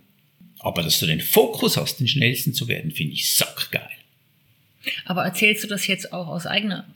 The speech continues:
Speaker 2: Erfahrung? Du
Speaker 1: Ja.
Speaker 2: warst ja auch sehr erfolgreich
Speaker 1: Ja, ich hatte
Speaker 2: als Athlet.
Speaker 1: die
Speaker 2: Du bist ja auch
Speaker 1: schlimmsten
Speaker 2: auf und
Speaker 1: Tage, als
Speaker 2: durch.
Speaker 1: ich, als ich gewonnen habe, habe ich mich gehasst danach. Ich habe meine Freundin zusammengeschissen. Ich habe mich gehasst,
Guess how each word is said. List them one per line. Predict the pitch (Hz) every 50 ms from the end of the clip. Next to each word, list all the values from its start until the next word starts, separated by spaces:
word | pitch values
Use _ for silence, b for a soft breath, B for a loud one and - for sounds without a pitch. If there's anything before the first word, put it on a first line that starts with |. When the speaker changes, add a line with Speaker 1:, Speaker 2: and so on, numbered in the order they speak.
| _ - -
Speaker 2:
Erfahrung? | 180 - - 175 185 185
Du | 185 - 170
Speaker 1:
Ja. | 175 - 147 170 180
Speaker 2:
warst | 196 208 - -
ja | 196 -
auch | 214
sehr | - - 208 180
erfolgreich | 165 - - 180 170 165 - - 160 - 110
Speaker 1:
Ja, | 131 156 175 180 151 -
ich | - -
hatte | 113 185
Speaker 2:
als | 185 185 202
Athlet. | 196 - 190 180 170 175
Speaker 1:
die | -
Speaker 2:
Du | 190
bist | - 190 202
ja | 131 -
auch | -
Speaker 1:
schlimmsten | 196 214 247 262 - -
Speaker 2:
auf | 202 190
und | 226 220 -
Speaker 1:
Tage, | 147 - - - 226 - 85
als | - -
Speaker 2:
durch. | 160 151 -
Speaker 1:
ich, | - - - - - -
als | - 117
ich | - 262 -
gewonnen | - 160 143 151 185 214 214 220 185 175
habe, | 139 123 - 113 113
habe | 135 143 151
ich | - -
mich | 170 170 - -
gehasst | - 180 - - 185 240 - - - - -
danach. | 214 202 214 165 - - - - _ _ _ _ _ _ _ _ _ _ _ _ _ _ _ _ -
Ich | -
habe | - -
meine | 147 143 151 151
Freundin | - - 151 147 175 240 185 175 196 170
zusammengeschissen. | - 175 160 - 165 160 160 165 156 165 156 - - - - - - - - - - _ _ _ _ _ _ _ _ _ _ _ _ _ _ _ _ _ _ _ _ _ _ _ _ _
Ich | - -
habe | - - -
mich | 135 - -
gehasst, | - 139 - 151 175 175 - - -